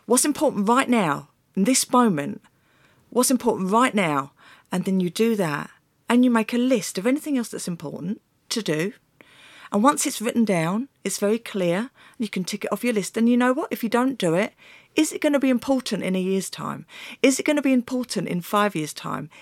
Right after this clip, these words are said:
Is it really that important that you are wasting your precious, beautiful energy on something right now when you can be dedicating it to that moment?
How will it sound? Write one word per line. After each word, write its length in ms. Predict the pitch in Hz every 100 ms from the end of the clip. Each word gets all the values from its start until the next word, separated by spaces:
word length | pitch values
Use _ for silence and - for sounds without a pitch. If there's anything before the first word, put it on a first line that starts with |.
| - -
Is 240 | 311 302
it 140 | 330 -
really 840 | 185 175 226 247 240 233 247 240 - - -
that 300 | 147 214 240
important 640 | 226 214 247 - 151 143
that 100 | -
you 160 | 190 233
are 60 | 220
wasting 480 | 262 254 - 170 156 - -
your 160 | - 208
precious, 640 | - - 233 233 240 220
beautiful 800 | - - 185 247 233 233 - 208
energy 680 | 220 214 202 160 143 139 156 _ _ _ _ _
on 140 | 196 196
something 720 | - 233 214 - - - 170 _ _ -
right 300 | 170 226 220
now 420 | 214 190 156 160 _ _ _
when 120 | - 208
you 80 |
can 140 | 190 175
be 80 | 160
dedicating 720 | 196 202 208 185 170 - 151
it 160 | 160 - _ _ _ _ _ -
to 80 | 180
that 180 | 185
moment? 480 | 190 175 151 139 -